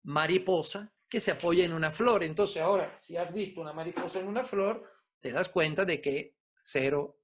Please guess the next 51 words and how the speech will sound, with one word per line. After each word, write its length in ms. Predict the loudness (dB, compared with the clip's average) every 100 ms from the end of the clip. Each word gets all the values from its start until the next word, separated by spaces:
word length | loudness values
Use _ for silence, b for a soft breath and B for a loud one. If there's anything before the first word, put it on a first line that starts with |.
| _
peso. 320 | -6 -6 -8
O 40 | -12
sea, 140 | -12
la 140 | -10 -6
mariposa 420 | -4 -2 -2 -2
en 60 |
sí 120 | -2 0
no 140 | 0
pesa 240 | 0 0
nada 260 | 2 2 4
y 80 | 4
encima 500 | 4 2 0 0 -6 b b b _ -4
es 260 | 0 0
delicada. 720 | 0 0 0 -2 -6 -8 -16 _
Entonces, 260 | -6 -2 0
así 220 | 2 2
es 100 | 2
como 160 | 2 0
trabaja 260 | 2 4
el 100 | 4
terapeuta. 480 | 2 2 2 2 -2 b b b
Por 180 | 4 6
eso 140 | 6 4
esta 200 | 2 2
terapia 320 | 2 2 2
se 120 | 4
le 100 | 2
puede 240 | 0 0
dar 260 | 0 0 -4 B B
a 160 | -4 2
bebé 340 | 4 4 4
recién 380 | 4 2 0 -2
nacido 580 | -2 0 0 0 -6 _ _ _ _ B B
y, 280 | -2 4 6
y 340 | 6 4 6 6
a 80 |
un 180 | 4 2
señor 540 | 2 2 4 4 6 6
o 60 |
señora 540 | 4 2 4 6 6 4
de 120 | 4
noventa 500 | 2 0 0 2 2
años 300 | 2 0 -2
que 200 | -2 0
está 380 | 0 -2 0 2
encamado, 680 | 0 -2 -4 0 2 4 2
está 180 | 0 -4
enfermo, 440 | -2 2 4 2
está 180 | -2 -2
muy 140 | -2
delicado. 640 | 0 0 0 0 0 -4